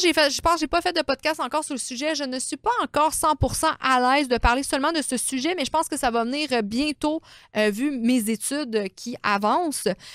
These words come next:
Euh, donc, euh, prochainement, je vais pouvoir te parler de la neuroplasticité, mais ça peut vraiment aider les jeux, euh, qui stimulent le cerveau, euh, vaincre le vieillissement et surtout être dans le moment présent. Te brosser les dents de la main droite, ben, de la main gauche, si t'es droitière, de la main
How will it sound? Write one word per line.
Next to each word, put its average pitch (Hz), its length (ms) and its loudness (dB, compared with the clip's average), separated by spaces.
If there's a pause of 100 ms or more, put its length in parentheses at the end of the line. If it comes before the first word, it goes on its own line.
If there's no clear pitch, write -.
(200)
Euh, 214 240 4
donc, 220 280 0
euh, 226 80 0
prochainement, 240 380 -2
je 269 100 -4
vais 220 60 0
pouvoir 226 260 -6
te 240 80 -6
parler 214 240 -2
de 269 60 -6
la 247 100 0
neuroplasticité, 247 1400 -2
mais 262 280 0
ça 262 180 0
peut 277 140 -4
vraiment 254 280 0
aider 262 320 -2
les 233 200 -4
jeux, 220 300 -2 (380)
euh, 208 100 2
qui - 120 -6
stimulent 254 340 -2
le 233 100 0
cerveau, 240 560 -2
euh, 202 160 0
vaincre 233 380 -2
le 196 380 2
vieillissement 269 540 0
et 262 100 0
surtout 285 420 -4
être 247 320 0
dans 220 160 -2
le 254 180 -2
moment 220 360 -4
présent. 196 340 -10 (1000)
Te 262 140 4
brosser 247 560 4
les 277 100 6
dents 247 200 6
de 311 60 0
la 202 140 4
main 262 220 2 (300)
droite, 226 540 2
ben, 226 220 4
de 220 60 -2
la 233 120 6
main 285 180 4
gauche, 277 300 4
si - 60 -4
t'es 277 100 2
droitière, 277 580 4
de 254 40 -4
la 220 140 4
main 233 200 0